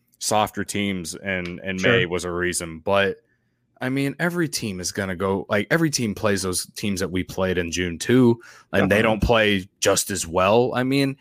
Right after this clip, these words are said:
Speaker 1: that's the thing is, like,
Speaker 2: I mean, you look at the, the Cubs ended up being, like, what, twelve or what's, what was the record? Twelve and fifteen or fourteen and fifteen in,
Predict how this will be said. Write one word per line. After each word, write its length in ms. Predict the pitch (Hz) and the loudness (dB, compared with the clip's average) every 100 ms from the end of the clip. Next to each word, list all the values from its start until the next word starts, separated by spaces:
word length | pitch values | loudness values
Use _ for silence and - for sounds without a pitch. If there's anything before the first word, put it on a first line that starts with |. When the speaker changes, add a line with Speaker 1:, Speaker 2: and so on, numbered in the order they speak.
| _ _ _ _ _ - | _ _ _ _ _ 0
Speaker 1:
that's 220 | 170 - | 0 2
the 120 | 131 | -2
thing 320 | - 131 120 | 0 0 2
is, 160 | 107 92 | -2 0
like, 180 | 110 110 | 2 4
Speaker 2:
I 20 | |
mean, 100 | 175 | 4
you 100 | 165 | 4
look 160 | 196 254 | 2 2
at 160 | 220 202 | 0 -2
the, 240 | 180 - - | -6 -6 -8
the 180 | 175 175 | -2 -2
Cubs 300 | - 202 180 | 2 2 2
ended 180 | 180 170 | 0 0
up 100 | 170 | 2
being, 220 | 170 165 | 0 2
like, 180 | 160 160 | 0 2
what, 220 | 143 107 | 0 0
twelve 340 | - 123 139 147 | 0 0 2 0
or 440 | 120 110 - - | 0 -2 -4 -10
what's, 240 | 73 - - 120 | -12 -12 -12 -6
what 100 | 120 | -4
was 120 | 110 | -4
the 100 | 104 | -4
record? 300 | 104 - 101 | -6 -6 -10
Twelve 260 | - 110 127 | -4 -2 -2
and 120 | 123 | -4
fifteen 480 | 120 - - 113 117 | -6 -12 -4 -2 -2
or 60 | 110 | -4
fourteen 480 | - 117 117 - 123 | 0 2 2 2 0
and 160 | 120 | 2
fifteen 460 | 123 - - 123 123 | -2 -4 0 2 2
in, 260 | 117 117 | 0 -4